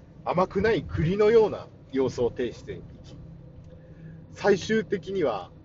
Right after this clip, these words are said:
まるでマンホールの中に覗いた油が溜まった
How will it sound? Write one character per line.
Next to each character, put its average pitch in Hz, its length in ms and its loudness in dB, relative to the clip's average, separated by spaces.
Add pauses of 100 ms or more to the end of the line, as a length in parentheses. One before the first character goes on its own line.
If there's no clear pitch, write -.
(320)
ま 123 140 -2
る 143 100 6
で 135 240 2 (1000)
マ 180 200 4
ン 202 80 2
ホ 220 120 6
ー 220 80 10
ル 180 80 8
の 135 300 0 (100)
中 143 300 0
に 123 100 -6
覗 120 280 -2
い - 40 -12
た 110 360 -4
油 151 380 2
が 180 120 -2
溜 156 160 -6
ま 156 100 -2
っ 151 40 -8
た 147 280 0